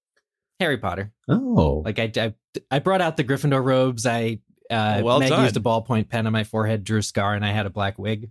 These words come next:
Speaker 2: I was gonna say,
Speaker 3: Nice.
Speaker 2: um,
Speaker 1: Yeah.
Speaker 2: it, it's, it's telling that Warner Brothers has to really invite fans out to go see these movies uh, but Eric, I actually have a question for you, and, and I don't think this is spoilery at all.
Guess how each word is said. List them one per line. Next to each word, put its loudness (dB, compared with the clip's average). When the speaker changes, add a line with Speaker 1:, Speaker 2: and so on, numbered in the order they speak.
Speaker 2:
I 2
was 4
gonna 4
say, 0
Speaker 3:
Nice. 0
Speaker 2:
um, -20
Speaker 1:
Yeah. 0
Speaker 2:
it, -2
it's, 0
it's 0
telling 4
that 0
Warner 0
Brothers 0
has -4
to 0
really 4
invite 0
fans 0
out -2
to -2
go 2
see -2
these -4
movies -6
uh, -4
but 2
Eric, 2
I 4
actually 0
have 2
a 4
question 0
for -6
you, 4
and, 2
and -2
I 4
don't 4
think 2
this -2
is -4
spoilery 2
at -2
all. -2